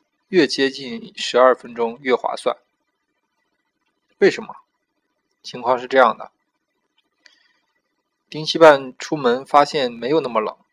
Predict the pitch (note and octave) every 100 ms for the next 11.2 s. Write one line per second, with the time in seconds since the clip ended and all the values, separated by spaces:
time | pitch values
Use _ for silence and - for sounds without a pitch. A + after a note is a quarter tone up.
0 | _ _ _ _ - A#2+ A2 B2 C3 C3+
1 | - - B2+ - _ _ _ - - _
2 | _ _ _ _ - C3 C3+ C#3 D3 -
3 | G2 - _ _ _ B2 B2+ B2 A#2 -
4 | C3 - - B2 A#2 A2+ B2+ - D3+ C3
5 | - _ _ _ _ _ _ _ _ _
6 | _ _ _ - F#3 C3+ - A2+ A#2+ A#2+
7 | C3+ D#3+ E3 - B2+ A#2+ C3+ C#3 B2+ -
8 | C3 A2+ - A#2+ B2 - - _ _ _
9 | _ _ _ _ _ _ _ - D3+ B2
10 | A2+ - C3+ C#3 - B2 D#3 D#3 B2+ -
11 | - -